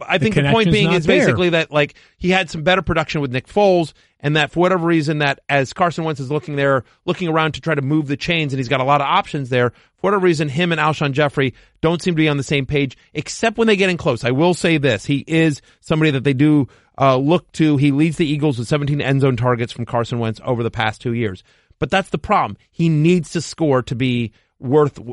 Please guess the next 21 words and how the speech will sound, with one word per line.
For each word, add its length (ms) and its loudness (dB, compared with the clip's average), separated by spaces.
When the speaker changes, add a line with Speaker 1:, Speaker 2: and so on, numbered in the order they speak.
Speaker 1:
worthwhile, 640 0
and 80 -2
I 60 0
just 180 -6
don't 180 -6
love 200 0
somebody 180 -4
who's 220 -6
that 260 -4
touchdown 360 -6
dependent 500 -6
at 160 -10
that 240 -2
A 140 2
D 160 0
P. 240 -8
Speaker 2:
So 260 2
he 320 2
is 100 2
touchdown 520 -2
dependent. 580 -2